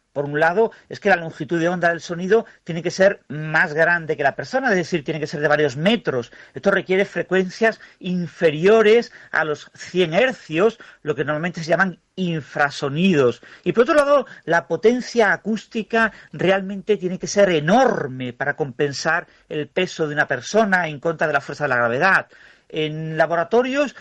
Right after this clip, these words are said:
hoy en día se puede hacer levitar pequeños objetos de unos pocos gramos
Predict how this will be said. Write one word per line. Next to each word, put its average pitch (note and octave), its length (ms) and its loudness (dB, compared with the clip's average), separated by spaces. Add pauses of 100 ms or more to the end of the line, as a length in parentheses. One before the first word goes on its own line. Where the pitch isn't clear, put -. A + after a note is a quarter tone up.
(120)
hoy F3+ 180 4
en F#3 140 -2
día G#3+ 180 2
se - 160 -8
puede F3+ 160 -2
hacer F3 240 -2
levitar F#3 440 0
pequeños F#3 760 -2
objetos A3 720 2 (220)
de E3+ 80 -2
unos F3 260 -4 (180)
pocos E3+ 460 0
gramos D#3 720 0